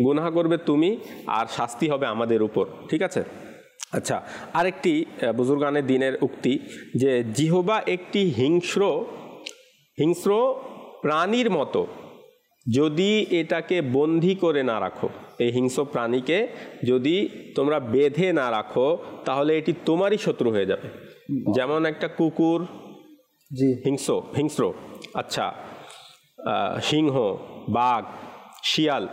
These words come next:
Speaker 1: এগুলো হিংস্র প্রাণী, এগুলো যদি বেঁধে কেউ না রাখে তাহলে অনেক সময় যে এটাকে লালন পালন করে তাকেই ক্ষতি করে।
Speaker 2: ক্ষতি করে।
Speaker 1: ঠিক আমাদের জিহ্বাও এমনই,
Speaker 2: হুম।
Speaker 1: যে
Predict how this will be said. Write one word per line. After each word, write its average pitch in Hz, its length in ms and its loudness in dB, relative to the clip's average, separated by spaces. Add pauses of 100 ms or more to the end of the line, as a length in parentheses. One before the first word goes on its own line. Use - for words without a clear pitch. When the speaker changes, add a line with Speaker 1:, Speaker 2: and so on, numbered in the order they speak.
(260)
Speaker 1:
এগুলো 175 240 2
হিংস্র 165 380 0
প্রাণী, 107 320 -2 (440)
এগুলো 160 260 2
যদি 185 200 2
বেঁধে 143 360 2
কেউ 175 180 2
না 123 180 0
রাখে 131 400 0 (280)
তাহলে 143 300 0
অনেক 147 280 0
সময় 151 420 0 (320)
যে 175 460 2
এটাকে 185 580 2 (160)
লালন 156 300 2
পালন 175 260 0
করে 170 240 2
তাকেই 160 500 0
ক্ষতি 135 280 0
করে। 92 200 2
Speaker 2:
ক্ষতি - 320 -4
করে। 139 260 -4
Speaker 1:
ঠিক 185 180 0
আমাদের 165 420 0
জিহ্বাও 180 580 2
এমনই, 147 400 0 (200)
Speaker 2:
হুম। 139 240 4 (100)
Speaker 1:
যে 135 240 4